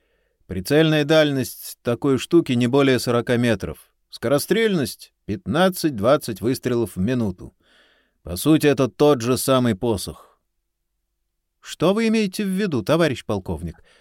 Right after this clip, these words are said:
спросила стоявшая слева от меня Светка, подмигивая мне. «Заряженный кристалл ударяет о другой кристалл,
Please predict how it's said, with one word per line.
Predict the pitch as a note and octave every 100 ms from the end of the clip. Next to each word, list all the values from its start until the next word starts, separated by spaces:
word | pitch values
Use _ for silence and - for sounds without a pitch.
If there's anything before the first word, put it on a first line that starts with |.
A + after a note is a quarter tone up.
| _
спросила | - A#2 A2+ B2 A2
стоявшая | - A2 A2 - G#2
слева | F#2+ A2+ G#2
от | F#2+
меня | G2 F#2+
Светка, | F2+ F2+ A#2 - - _ _ _ _ -
подмигивая | - F2 G2 F#2+ E2+ D#2+
мне. | C2+ - _ _ _ _ _ _ _ _ _ _ _ _ _ _ _ _ _
«Заряженный | F2 G#2+ C3+ F#3 D#3+ E3 D#3+ D#3 C3+
кристалл | B2 C3+ B2+ - F3+ E3 A2 F2 _ _ _ -
ударяет | F#2 F#2 A2+ C#3 D3 C3+
о | C3+
другой | C3+ D3+ E3
кристалл, | B2+ G#2 F#2+ - F2 C#2